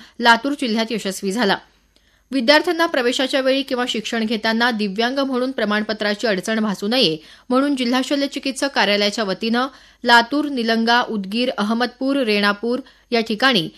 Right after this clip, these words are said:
दिव्यांगांना प्रमाणपत्र देण्यासाठी विशेष उपक्रम घेण्यात आल्याची माहिती जिल्हा शल्य चिकित्सक डॉक्टर एस एल देशमुख यांनी दिली.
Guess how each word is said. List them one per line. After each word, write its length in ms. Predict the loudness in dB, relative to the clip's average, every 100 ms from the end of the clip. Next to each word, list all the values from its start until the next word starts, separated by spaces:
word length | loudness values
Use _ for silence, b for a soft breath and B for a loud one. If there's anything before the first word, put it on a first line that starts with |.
| B
दिव्यांगांना 600 | -4 2 2 2 0 0
प्रमाणपत्र 600 | -2 0 0 -2 -4 -4
देण्यासाठी 540 | -2 0 0 -2 -4 -4
विशेष 360 | -4 -2 -4
उपक्रम 420 | -4 -6 -4 -2 -2
घेण्यात 280 | -2 -2
आल्याची 300 | -2 -2 -2
माहिती 560 | -2 -2 -2 0 -2 -2 B B -2
जिल्हा 280 | 0 2 0
शल्य 240 | -2 -4
चिकित्सक 420 | -6 -6 -4 -4 -2
डॉक्टर 340 | -2 -2 -4 -2
एस 200 | -2 -6
एल 240 | -4 -4 0
देशमुख 480 | 0 0 -4 -4 -2
यांनी 200 | -2 -2
दिली. 280 | -2 -2